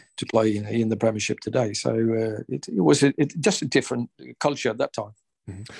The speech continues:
Speaker 2: Was that strange for you as a Swede? Because Sweden didn't really have a sort of a pub culture, a beer drinking culture at that point. And yet, if you want to be sort of part of the gang, if you want to be one of the lads, you kinda have to go and have a few beers with them, right?
Speaker 1: Yeah,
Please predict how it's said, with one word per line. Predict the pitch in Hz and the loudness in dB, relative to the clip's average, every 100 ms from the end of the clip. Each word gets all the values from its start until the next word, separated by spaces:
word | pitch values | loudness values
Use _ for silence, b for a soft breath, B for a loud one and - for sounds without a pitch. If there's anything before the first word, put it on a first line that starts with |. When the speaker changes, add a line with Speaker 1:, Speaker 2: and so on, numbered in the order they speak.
| B - | B 2
Speaker 2:
Was | 208 | 2
that | 262 | 2
strange | - 277 254 240 | 0 -6 -2 -2
for | 202 | 2
you | 185 | 4
as | 143 | 4
a | |
Swede? | 139 147 139 104 | 2 0 0 0
Because | 120 151 | 0 0
Sweden | - 240 220 185 | 0 -2 0 0
didn't | 180 156 | 0 0
really | 139 | -2
have | 131 131 | -2 -4
a | 117 | -4
sort | 127 | -4
of | 113 | -6
a | |
pub | - 151 143 | 0 0 0
culture, | - 135 120 - 104 | -2 -4 -4 -6 -6
a | |
beer | 98 135 160 156 | -2 2 2 2
drinking | 139 120 120 | -2 -6 -8
culture | 113 120 110 | -2 -2 -2
at | 107 | -2
that | 117 - | -2 -2
point. | 117 110 - | -2 -2 0
And | 147 | 2
yet, | 185 170 - | 4 2 -2
if | 151 | 0
you | 156 | 2
want | 170 180 | 2 0
to | |
be | 156 | -2
sort | 147 131 | -2 -4
of | - | -4
part | 139 131 | -4 -2
of | 117 | -4
the | |
gang, | 110 131 131 113 | 0 2 2 0
if | 101 | -4
you | 127 | -2
want | 147 | -2
to | 135 | -2
be | |
one | 127 123 | -2 -4
of | 113 | -6
the | |
lads, | 117 131 123 110 | -4 -2 -4 -4
you | |
kinda | 107 127 117 | -10 -8 -4
have | 139 156 | -4 -2
to | 147 | -2
go | 127 | -2
and | 123 | -2
have | 120 110 | -2 -4
a | |
few | - 110 | -6 -2
beers | 113 110 98 | 0 -2 -4
with | - | -10
them, | - | -14
right? | - 143 - _ _ _ _ _ _ _ - B B B | -6 -6 -6 _ _ _ _ _ _ _ -16 B B B
Speaker 1:
Yeah, | 262 247 226 | 2 6 6